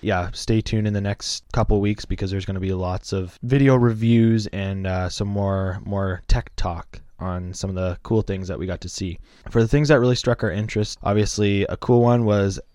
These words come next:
Altan Outdoors. They are Canadian-made hunting blinds, ice fishing th-, as of this year, tree stands, and they're right out of Vaughan, Ontario. So got to speak with Alex for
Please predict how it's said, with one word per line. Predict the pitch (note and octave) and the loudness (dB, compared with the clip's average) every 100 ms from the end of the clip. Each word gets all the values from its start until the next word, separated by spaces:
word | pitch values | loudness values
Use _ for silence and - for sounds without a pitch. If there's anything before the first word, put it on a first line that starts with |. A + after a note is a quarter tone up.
| - - | -14 -2
Altan | G#2+ G#2+ A#2 G#2 | -2 0 0 0
Outdoors. | G2+ - G2+ A#2 D3 - - | -2 0 2 2 0 -4 -4
They | A2+ A2+ A2 | 4 6 6
are | D#2 F#2+ F#2+ F#2+ | 6 4 4 4
Canadian-made | - - A2 A#2 A2+ G2+ G2 G2 F2+ - | 0 0 2 2 2 2 2 2 -2 -8
hunting | - G#2+ G#2+ A2 G2 | -10 -6 -2 -2 0
blinds, | G2+ F#2 F#2 F#2 F#2 - - - - | -2 -2 -4 -6 -8 -10 -14 -16 -8
ice | F#2+ G#2 - | -2 -2 0
fishing | G2+ - F#2+ F#2 F2+ | -2 0 -4 -4 -6
th-, | E2+ G2+ - | -8 -8 -4
as | F2+ | -4
of | F2 E2+ | -4 -4
this | F#2 - | -4 -4
year, | F#2+ F#2 F2+ F2 - | -4 -2 -2 -4 -8
tree | - A2 | -2 -2
stands, | - G2 F2+ E2+ E2+ - - | 0 -2 -2 -6 -10 -14 -12
and | F2 F2 E2+ E2+ E2 - _ - | -8 -6 -6 -8 -12 -16 _ -6
they're | G2 F#2+ F2+ F2 | -2 0 0 -2
right | E2+ G#2 A2 G#2+ - | -2 0 0 0 -6
out | F#2 | -6
of | F2+ | -6
Vaughan, | F2+ F2+ | -6 -6
Ontario. | F2+ F2 F#2 D#2+ G1+ | -6 -4 -4 -4 -8
So | - - F2+ E2+ - | -8 -4 -4 -4 -4
got | - A#2 | 0 2
to | A#2+ | 2
speak | - A2+ | 2 2
with | A2 - | 0 -2
Alex | G2 A2+ B2+ - | 0 0 0 -4
for | - A#2 A2+ A2 A2 | -2 2 2 2 0